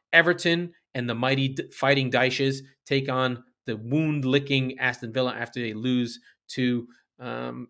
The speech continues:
Arsenal. West Ham, Nottingham Forest.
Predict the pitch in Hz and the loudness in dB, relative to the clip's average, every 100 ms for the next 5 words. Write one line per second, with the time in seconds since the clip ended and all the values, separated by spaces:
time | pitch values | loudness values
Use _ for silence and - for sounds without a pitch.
0 | - 156 - 156 143 - _ _ - 131 | -2 -2 0 -2 -4 -8 _ _ -4 -2
1 | 160 - 156 147 139 139 123 104 147 147 | 0 0 0 2 2 2 2 -2 2 2
2 | 156 - | 2 -4